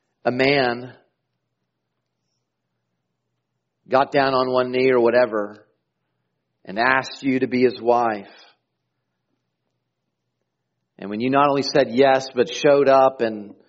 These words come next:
you both said, "I do," what was happening in that moment is like what we see in Genesis two. You both were discovering who it was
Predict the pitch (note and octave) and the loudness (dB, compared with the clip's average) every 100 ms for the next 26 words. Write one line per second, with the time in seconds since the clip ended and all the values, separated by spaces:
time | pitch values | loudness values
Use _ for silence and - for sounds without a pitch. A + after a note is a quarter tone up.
0 | _ _ - G#2 F#2+ C3 C3+ - C#3+ B2+ | _ _ -6 -2 2 2 2 0 0 2
1 | B2 A2+ B2 G#2+ F2+ E2+ - _ _ _ | 2 2 2 2 -2 -12 -20 _ _ _
2 | _ _ _ _ _ _ _ _ _ _ | _ _ _ _ _ _ _ _ _ _
3 | _ G#2 D3 - - C#3+ - - C3+ - | _ 0 0 0 -2 -2 -2 -2 -2 -2
4 | B2+ B2 A#2 A#2 A#2+ A#2 A2+ F#2+ F#2+ - | -4 -4 -4 -4 -4 -6 -6 -10 -14 -16
5 | F2 F2 A#2 B2+ A#2 B2 B2+ A2 - - | -14 -4 0 0 0 -4 -4 -12 -14 -10
6 | C3+ A2 F#2+ E2+ F2+ D#2 - - - - | -6 -4 -6 -10 -18 -20 -20 -20 -20 -20
7 | _ _ _ _ _ _ _ _ _ _ | _ _ _ _ _ _ _ _ _ _
8 | _ _ _ _ _ _ _ _ _ _ | _ _ _ _ _ _ _ _ _ _
9 | _ _ _ _ _ _ F#2+ B2 C#3 D3 | _ _ _ _ _ _ -2 2 4 4
10 | D#3+ D#3 - _ _ - G#2 C#3 A2+ G2+ | 0 -4 -14 _ _ -6 2 2 2 -2
11 | - A2+ A#2 A2+ G2 A#2 - - C3+ - | -12 0 2 2 0 -6 -6 -2 0 0
12 | G#2 E2 D2+ D2+ _ _ _ _ _ _ | -6 -8 -14 -20 _ _ _ _ _ _
13 | _ _ _ - - D#3+ D#3 C3+ A#2+ G#2 | _ _ _ -16 0 2 4 2 0 -2
14 | G2+ F#2 D#2+ D#2 | -6 -6 -12 -20